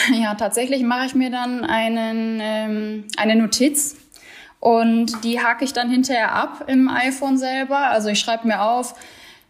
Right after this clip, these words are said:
mittags Sandbank, äh, nachmittags Wasservillen, morgens Hängematte.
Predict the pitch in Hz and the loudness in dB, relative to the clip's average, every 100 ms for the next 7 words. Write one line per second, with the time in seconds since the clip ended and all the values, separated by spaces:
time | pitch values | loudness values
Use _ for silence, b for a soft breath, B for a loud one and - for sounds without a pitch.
0 | - 233 233 277 240 240 - - 208 202 | 2 4 6 4 2 2 -4 -6 -6 0
1 | 214 262 262 254 269 277 285 294 233 226 | 4 4 4 0 0 2 2 2 4 4
2 | 226 226 220 202 220 240 247 233 247 233 | 4 2 0 0 0 0 -2 -2 -2 -2
3 | 226 214 233 247 226 247 240 240 240 247 | -4 -4 -2 -2 -2 -2 -2 -2 -2 -4
4 | 240 - 214 226 226 233 233 233 226 - | -4 2 4 4 2 0 -2 -2 0 0
5 | - - _ _ _ - - 269 294 269 | -2 -8 _ _ _ -4 4 6 6 2
6 | 269 311 359 | 0 0 0